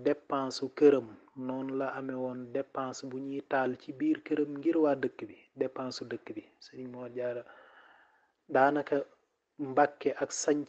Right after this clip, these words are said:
bu mu masa am rek day am loo xam ne ni njëlul dëkk bi lay tudd, fu mu masa nekk rek loolu dafay am. Nga xam ne mag ñi da leen daa tarbiya ci façon googu,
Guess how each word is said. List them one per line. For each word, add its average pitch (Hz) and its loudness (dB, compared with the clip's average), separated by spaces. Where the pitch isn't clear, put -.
bu 135 -4
mu 156 -6
masa 156 0
am 131 -4
rek 127 -8
day 135 0
am 156 6
loo 147 6
xam 151 0
ne 143 0
ni 143 -2
njëlul 160 4
dëkk 147 2
bi 127 -2
lay 127 2
tudd, 113 -6
fu - -8
mu 151 -6
masa 143 -4
nekk 120 -10
rek 123 -8
loolu 120 -8
dafay 113 -14
am. 107 -14
Nga 120 -14
xam 123 -12
ne 123 -14
mag 131 -2
ñi 127 -4
da 127 -8
leen 127 -6
daa 123 -2
tarbiya 120 -4
ci - -8
façon 131 -4
googu, 120 -4